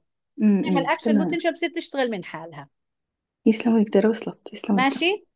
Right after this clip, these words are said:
Speaker 2: هلا
Speaker 1: آه.
Speaker 2: طب يا سارة نكمل عشان تكملي فهمك لإلها.
Speaker 1: تمام.
Speaker 2: لا، ممكن نقطة بس اللي تعمل هذا الحكي، وممكن عدة نقاط.
Speaker 1: آه.
Speaker 2: ماشي؟ مين اللي بخوفك أكثر؟
Speaker 1: إيه، اللي بخوفنا أكثر إنه يصير في عنا خلل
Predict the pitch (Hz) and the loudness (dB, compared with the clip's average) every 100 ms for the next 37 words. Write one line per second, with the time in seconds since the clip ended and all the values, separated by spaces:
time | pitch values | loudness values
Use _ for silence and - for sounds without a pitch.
0 | _ - 262 269 196 330 339 381 381 330 | _ -4 4 6 6 4 4 2 4 6
1 | 269 285 349 311 277 285 330 320 339 320 | 6 4 2 2 0 0 -2 0 -2 -2
2 | 285 285 262 247 214 202 - 170 165 151 | -4 -8 -8 -8 -6 -6 -6 -8 -8 -12
3 | _ - 214 170 - 640 - 370 403 403 | _ 6 6 6 2 -2 0 0 2 2
4 | 392 415 - 294 302 311 277 262 262 220 | 2 0 2 4 4 2 0 -2 -2 -2
5 | 220 202 190 180 - 180 190 196 269 349 | -4 -2 -4 -4 -6 -10 -8 -4 -2 0
6 | 392 349 294 359 269 285 285 226 - 175 | 0 0 2 2 2 2 0 -6 -2 -4
7 | 147 - - _ _ _ _ - 220 156 | -4 -16 -20 _ _ _ _ 4 4 4
8 | - 233 233 311 320 330 _ - 359 392 | -4 -6 -4 -2 -4 -6 _ -2 2 4
9 | 370 339 320 311 302 269 262 233 233 226 | 4 2 2 2 2 0 -2 -6 -4 0
10 | 226 226 _ _ _ _ _ _ _ _ | 0 -2 _ _ _ _ _ _ _ _
11 | _ _ _ _ _ _ _ - 214 214 | _ _ _ _ _ _ _ 2 6 8
12 | 214 208 214 214 - 220 214 - 247 - | 8 6 6 4 4 4 4 4 2 2
13 | 247 240 - 220 233 208 214 247 240 240 | 0 0 2 2 2 0 -2 -2 -2 -2
14 | 233 254 240 233 | -2 0 0 -2